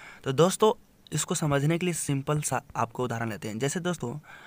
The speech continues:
आपके घरों में जब खाना बनता है दोस्तों, जब खाना बनता है तो पानी तो ठंडा रहता है। तो दोस्तों, पानी ठंडा रहता है तो क्या वो गर्म हो जाता है? जी हाँ दोस्तों, वो गर्म हो जाता है। तो दोस्तों, गर्म हुआ ना, तो वही हो गया परिवर्तन।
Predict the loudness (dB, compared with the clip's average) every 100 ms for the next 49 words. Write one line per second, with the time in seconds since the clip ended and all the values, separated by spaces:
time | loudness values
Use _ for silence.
0 | -6 -4 -2 0 0 0 -2 -2 -6 -2
1 | 0 2 2 0 -2 -2 -6 -8 -12 -12
2 | _ -20 -20 -20 -20 -10 -6 -4 0 0
3 | 2 0 0 -2 2 4 4 2 -2 -2
4 | 0 2 0 -2 -8 -18 -20 _ -20 -16
5 | -4 0 0 0 -2 0 -2 -2 0 0
6 | 0 -4 -6 -2 0 2 2 0 -4 -2
7 | 0 2 2 0 0 -2 -4 -10 -20 -20
8 | -20 -16 -8 2 4 6 2 0 -2 -2
9 | 0 0 0 -4 -4 -4 -6 -8 -14 _
10 | -20 -12 -4 0 0 0 2 4 4 2
11 | 2 0 2 0 0 -2 -2 -2 -2 0
12 | 0 0 -2 -6